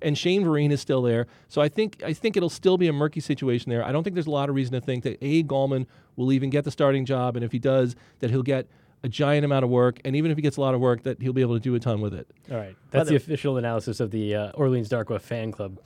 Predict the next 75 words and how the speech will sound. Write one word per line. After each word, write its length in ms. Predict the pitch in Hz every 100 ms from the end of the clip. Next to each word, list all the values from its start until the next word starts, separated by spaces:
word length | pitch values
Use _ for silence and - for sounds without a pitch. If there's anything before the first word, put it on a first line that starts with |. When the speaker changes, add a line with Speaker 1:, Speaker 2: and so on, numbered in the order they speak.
| - - - -
Speaker 3:
By 120 | 143
the 80 | 147
way, 160 | 123 104
I'm 180 | 127 147
not 180 | 147 -
saying 460 | 135 120 110 104 -
start 300 | - - 131
Wayne 180 | 113 107
Gallman 300 | 101 110 101
this 180 | 85 -
week, 280 | 82 71 _ _ _ -
but 100 | 127
I 60 |
will 140 | 143 180
say 240 | - 104
this. 440 | 101 104 87 - - _ -
It, 160 | 127 -
he 180 | - 202
showed 220 | 190 160
more 120 | 131 120
explosiveness 720 | - 117 117 120 104 107 98
than 120 | 107
we've 140 | 98 92
seen 320 | - 117 107
out 160 | 98 104
of 60 |
the 100 | 101
other 140 | 104 101
Giants 380 | 98 95 92
backs. 420 | - 90 90 87 - -
Speaker 1:
See, 260 | - 254 -
Speaker 3:
They, 160 | -
they 60 | 120
Speaker 1:
oh, 100 | 214
Speaker 3:
need 220 | 139 190
Speaker 1:
oh, 120 | 185
I'm 140 | 190 123
sorry, 140 | 190
with 80 | 165
Speaker 3:
someone 60 | 196
Speaker 1:
his 100 | -
three 220 | 196 196
point, 260 | 196 202 208
this 120 | 254
is 80 | 254
what 100 | 220
I'm 100 | 202
talking 280 | 196 208 170
about. 180 | 123
It's, 280 | 113 160 - -
it, 120 | 220
this 140 | 220
is 100 | 202
so 260 | - 214 208
like, 280 | 202 185 170
"Oh, 140 | 185 190
we 160 | 160
just 280 | 165 180 170
saw 120 | 185
the, 140 | 160 147
the 140 | 135
last 320 | 139 147 147
guy 180 | 156 143
who 140 | 135 127
didn't 320 | 120 147 147
look 120 | 139
like 160 | 139 127
Paul 220 | 139 127
Perkins." 380 | 135 135 113 113
Darkwa 400 | 165 202 240 214
has 100 | 180
looked 200 | 180 180
better 180 | 175 170
all 220 | 160 160
season, 400 | - 196 165